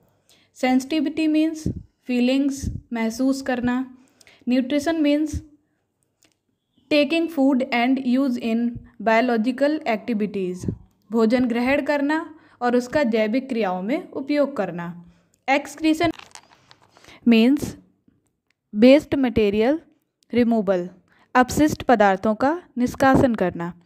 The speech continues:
Reproduction means the process of new similar organisms production, अपने जैसी संतान उत्पन्न करना। Growth means physical development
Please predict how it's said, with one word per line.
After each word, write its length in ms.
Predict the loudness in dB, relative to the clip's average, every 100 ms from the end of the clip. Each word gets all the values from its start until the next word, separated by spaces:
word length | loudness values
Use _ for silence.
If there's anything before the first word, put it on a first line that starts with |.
| _ _ -4 0
Reproduction 640 | 2 4 4 2 0 2 4
means 260 | 2 2 -6 -18 _ 0
the 60 | 0 4
process 420 | 4 4 -2 0 2
of 200 | 2 2
new 220 | 0 2 2
similar 380 | 0 0 4 4 2 0 -2
organisms 680 | 0 -2 -2 -4 -6 -18 -6
production, 560 | 0 0 0 -4 -4 -8 -18 _ _ _ _ _ _ _ _ _ _ _ _ _ _ _ _ -16 -14 0
अपने 380 | 0 4 4 4
जैसी 440 | 0 -4 -4 -6 -6 -8
संतान 540 | -6 -4 -4 -4 -4 -6
उत्पन्न 400 | -10 -6 -2 -2 -2
करना। 300 | -4 -6 -8 -10 -16 _ _ _ -12 -2
Growth 320 | 0 0 0
means 380 | 0 2 0 -2 -8 -10 _ _ _ 0
physical 520 | 0 0 0 0 0
development 720 | -2 -2 -6 -4 -6 -8 -12